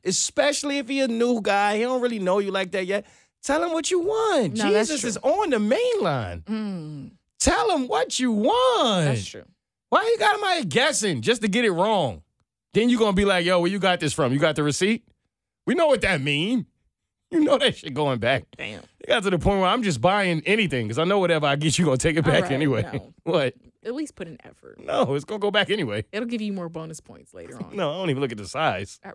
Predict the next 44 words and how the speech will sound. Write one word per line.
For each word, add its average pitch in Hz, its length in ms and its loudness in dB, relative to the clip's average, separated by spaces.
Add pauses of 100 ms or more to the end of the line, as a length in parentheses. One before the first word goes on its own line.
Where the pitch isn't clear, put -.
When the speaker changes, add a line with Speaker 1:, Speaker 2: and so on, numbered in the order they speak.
Speaker 2:
right. - 220 -20
Speaker 1:
<laughs> 139 280 -2
Yo, 156 260 0
I 190 80 2
need 208 180 2
something 185 220 0
she 170 120 -2
gonna 160 120 2
take 170 220 -2
back. 151 260 0 (340)
All 143 100 2
right, 135 100 2
that'll 147 200 0
work. 127 260 -4 (160)
Speaker 2:
That 170 160 -10
makes 151 240 -16
it - 80 -20
worse. - 380 -20
Speaker 1:
That's 107 180 -6
Christmas 180 360 0
Speaker 2:
That - 60 -6
makes 120 100 0
Speaker 1:
shopping. 160 140 -8
Speaker 2:
it 139 60 -12
way 156 160 -10
worse. - 400 -16
Speaker 1:
All 120 80 -4
right. 110 200 -2
Speaker 2:
Especially 208 320 -8
if - 20 -12
you 180 60 -14
got 165 140 -8
the 151 40 -16
size 170 260 -12
too 202 200 -12
big. 156 260 -14 (760)
Speaker 1:
Well, 98 180 -10
you 123 80 -8
should 131 140 -8
have 131 100 -6
told 220 200 2
me 160 80 2
something. 87 300 -8
Speaker 2:
Uh, - 120 -12